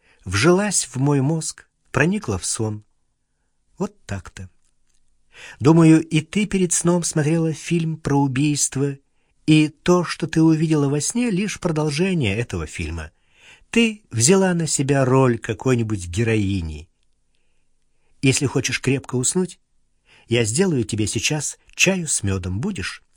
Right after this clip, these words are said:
Лиля с благодарностью кивнула головой. Чай с мёдом и конец кошмарам. Как же всё просто и легко!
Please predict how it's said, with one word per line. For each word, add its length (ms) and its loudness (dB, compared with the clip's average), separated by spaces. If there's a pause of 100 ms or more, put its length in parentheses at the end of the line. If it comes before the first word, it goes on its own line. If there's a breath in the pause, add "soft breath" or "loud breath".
(640)
Лиля 360 0 (360)
с 120 -4
благодарностью 800 -2
кивнула 480 -4
головой. 580 -8 (800)
Чай 380 -2
с 220 -6
мёдом 380 -4 (180)
и 200 -2 (260)
конец 460 -2
кошмарам. 580 -6 (720)
Как 280 0
же 140 -4
всё 320 -4
просто 600 -8
и 180 -8
легко! 500 -6